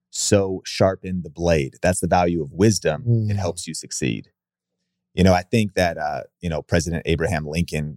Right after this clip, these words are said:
Speaker 1: stole that quote, and he said, "If I have eight hours to chop down a tree, I would spend six hours sharpening the axe."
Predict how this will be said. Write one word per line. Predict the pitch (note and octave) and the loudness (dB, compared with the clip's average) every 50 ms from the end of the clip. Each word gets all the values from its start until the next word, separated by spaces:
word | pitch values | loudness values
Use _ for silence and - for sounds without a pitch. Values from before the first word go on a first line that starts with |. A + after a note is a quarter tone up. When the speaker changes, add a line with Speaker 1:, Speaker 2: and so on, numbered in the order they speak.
| - - | -12 -12
Speaker 1:
stole | - - - E2 D#2 E2 D#2+ | -6 -2 0 2 2 2 2
that | F2+ F2 F2 - | 2 2 0 0
quote, | _ - F2+ F#2 F#2 - - - | _ -4 -2 -2 -2 -4 -6 -4
and | F2 | -2
he | E2+ D#2+ | -2 0
said, | - - E2+ - | 2 2 0 0
"If | D#2+ - - | 0 -2 0
I | - G2 | 0 0
have | G#2 F#2+ E2+ - - _ _ - | 0 0 -4 -8 -14 _ _ -2
eight | F2 F2 E2+ | 0 2 2
hours | E2+ F2 F2+ F2+ E2+ - | 4 4 2 2 0 -4
to | - - | -8 -4
chop | - F#2 E2+ - - | -2 0 0 0 -2
down | E2 E2 D#2+ | -8 -16 -14
a | C#2+ | -16
tree, | - - - D#2+ E2 F#2 G2+ - _ _ _ _ _ _ _ _ _ | -8 -4 0 2 2 2 0 -2 _ _ _ _ _ _ _ _ _
I | - E2+ | -2 -2
would | F2 F2+ - | 0 -2 -6
spend | - - F2+ E2 D#2 - | -6 -6 -6 -6 -6 -8
six | - - - - G2 F#2+ - - | -10 -10 -6 -6 -6 -6 -6 -6
hours | D#2 D#2+ E2 D#2+ D#2 D2+ - | -4 -4 -4 -4 -6 -10 -10
sharpening | - - C#2 C2+ - D2 D2 C#2+ C#2 | -8 -6 -6 -6 -6 -6 -6 -4 -2
the | C2 - - | -2 -2 -2
axe." | C2+ B1+ - - - - - - | -2 -4 -4 -6 -12 -16 -16 -18